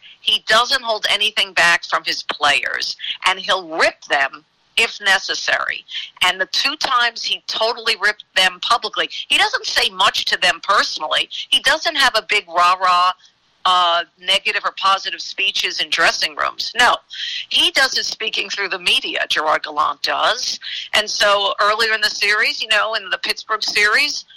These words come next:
he called his team, they, they were playing soft. And then in the Carolina series, uh, when they went down, uh, two games to none, he said his team looked tired. So that, those words resonated.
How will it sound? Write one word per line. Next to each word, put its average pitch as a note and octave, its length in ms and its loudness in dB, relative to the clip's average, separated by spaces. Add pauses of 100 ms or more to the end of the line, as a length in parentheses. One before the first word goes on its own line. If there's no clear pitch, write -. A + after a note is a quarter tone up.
(180)
he G#3+ 140 0
called G#3 340 2
his G#3 280 -2
team, G#3+ 380 2
they, G3 80 4 (100)
they G3 80 4
were F3+ 80 -4
playing F#3 320 2
soft. - 680 2 (380)
And G3+ 180 0
then G3 340 2 (100)
in F#3+ 160 2
the F3+ 80 0
Carolina G3+ 720 4
series, A3+ 720 0 (360)
uh, G3+ 420 4
when G3 180 0
they G3 120 4
went G3 240 -8
down, F3+ 440 2 (160)
uh, F#3 180 4
two G3+ 160 -6
games F3+ 320 -4
to F3 120 -2
none, F#3+ 280 4 (320)
he D3 140 2
said G#3 260 0
his A3 140 -2
team - 240 0
looked G#3+ 300 0
tired. D4+ 640 2 (640)
So B3 420 4 (560)
that, A#3 640 4
those C#4 400 0
words A#3+ 340 2
resonated. F#3+ 880 -2